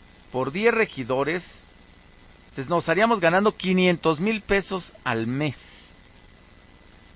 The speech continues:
Y si lo multiplicamos por doce meses,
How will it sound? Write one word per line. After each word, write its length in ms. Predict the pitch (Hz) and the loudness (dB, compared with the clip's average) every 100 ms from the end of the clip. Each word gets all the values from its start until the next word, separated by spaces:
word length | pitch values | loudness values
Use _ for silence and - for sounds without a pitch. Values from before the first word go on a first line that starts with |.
| - - - - - - | -20 -20 -20 -20 -18 -6
Y 140 | 160 | -6
si 140 | 139 | -2
lo 80 | 165 | 0
multiplicamos 760 | 160 160 156 139 190 202 220 - | 0 -2 -6 -4 2 2 2 -4
por 360 | - 135 135 135 | -4 -2 -2 0
doce 360 | 196 202 196 | -2 0 -4
meses, 540 | 160 160 151 180 202 | -2 -2 -4 -4 -6